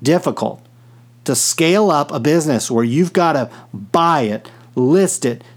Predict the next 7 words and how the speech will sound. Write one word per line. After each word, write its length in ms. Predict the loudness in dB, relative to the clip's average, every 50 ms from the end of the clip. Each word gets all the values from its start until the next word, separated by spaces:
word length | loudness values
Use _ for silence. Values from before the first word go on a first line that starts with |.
| -10 _
take 340 | 0 2 2 2 2 0 -2
photos, 560 | 0 2 2 2 2 2 2 0 -2 -4 -8 -14 -14 -8
especially 640 | -6 -4 -2 0 0 2 2 2 0 0 0 2
if 120 | 2 2 2
it's 160 | 0 0 -2
one-off 560 | -2 0 2 2 2 2 2 2 0 0 -2
stuff. 380 | -2 -2 0 0 0 -2 -4